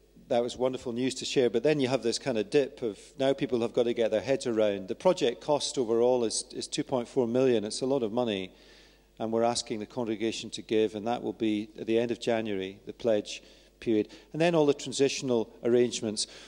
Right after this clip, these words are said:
One of the very striking things is that we're in Pollock Halls, and we keep negotiating for extensions, and they gave us an extension, and that runs out on the twenty-eighth of February.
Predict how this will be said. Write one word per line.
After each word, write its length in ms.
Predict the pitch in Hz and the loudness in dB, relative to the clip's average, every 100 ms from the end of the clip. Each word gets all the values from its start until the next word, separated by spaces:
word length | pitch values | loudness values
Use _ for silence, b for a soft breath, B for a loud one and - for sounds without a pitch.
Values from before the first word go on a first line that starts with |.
| B | B
One 140 | 190 | 6
of 60 | 180 | 6
the 80 | |
very 280 | 151 135 127 127 - | 6 6 4 0 -6
striking 720 | - - 151 160 - 139 113 - B B | -2 2 4 4 2 -2 -2 -8 B B
things 400 | - 131 113 101 | -2 0 0 -4
is 140 | 110 - | -4 0
that 120 | 110 | 0
we're 240 | 123 123 123 - - | 2 2 2 -10 -6
in 220 | 156 143 123 | -2 -2 0
Pollock 360 | 151 135 117 | 2 2 2
Halls, 460 | - 143 104 98 - | 4 4 4 0 -6
and 140 | 110 | -4
we 100 | 117 | -4
keep 240 | - 160 127 | -2 -2 -2
negotiating 640 | 123 127 117 131 120 120 | 0 2 2 0 0 -2
for 140 | 101 107 | -8 -8
extensions, 640 | - - 117 117 120 104 | -6 -2 -2 -2 -6 -4
and 140 | 120 | -2
they 100 | 120 | -2
gave 240 | 117 151 156 | 2 2 4
us 160 | 151 | 0
an 80 | 135 | -2
extension, 720 | 113 - 123 107 - 107 95 - b b b b b - | -6 -2 0 0 -2 -4 -4 -14 b b b b b -6
and 180 | 123 | 0
that 380 | 123 139 135 - - | 4 4 2 -6 0
runs 280 | 131 123 127 | 2 2 4
out 160 | 123 | 2
on 100 | - | 2
the 60 | 113 | -4
twenty-eighth 720 | - 127 - 123 110 107 - | -2 -4 0 2 2 -2 -6
of 100 | 101 | -6
February. 640 | - 131 120 104 92 92 | 2 2 4 2 0 -4